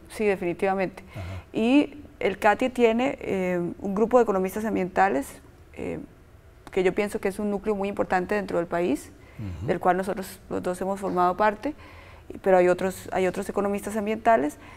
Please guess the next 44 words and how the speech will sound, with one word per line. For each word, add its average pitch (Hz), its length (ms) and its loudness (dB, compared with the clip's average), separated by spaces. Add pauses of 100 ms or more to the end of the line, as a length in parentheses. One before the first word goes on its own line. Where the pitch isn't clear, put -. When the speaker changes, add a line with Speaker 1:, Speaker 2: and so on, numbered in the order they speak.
(140)
Speaker 1:
con 233 200 6
una 254 140 6
agenda 247 220 4
de 254 60 6
investigación, 220 960 0
eh, 180 540 -2 (240)
que 196 140 -2 (360)
cubre 226 260 6
bastantes 220 480 0
temas, 196 280 0
porque 165 340 -4
cubre 190 220 0
también 196 240 -2
el 202 80 -6
tema 208 240 -2
de 220 80 2
agua, 226 320 6 (540)
Speaker 2:
Ujú. 123 100 -6
Speaker 1:
que 180 80 -2
si 190 80 -2
hablamos 180 240 4
de 202 80 -2
contaminación 185 600 0
de 196 80 2
agua, 208 300 4
pues - 300 -8 (120)
está - 320 -4
otra, 180 260 -4
es 180 180 -6
otra 185 180 0
vez 180 160 0
café, 196 320 -4 (840)
eh, 175 300 -4
pero 185 180 4
también 175 260 2
pu-, - 160 0
se 190 120 -4
puede 185 200 6
ver, 180 260 2
digamos, 180 320 -2
un 185 60 -10
poco 185 220 -2
más 190 200 2
verde, 220 360 2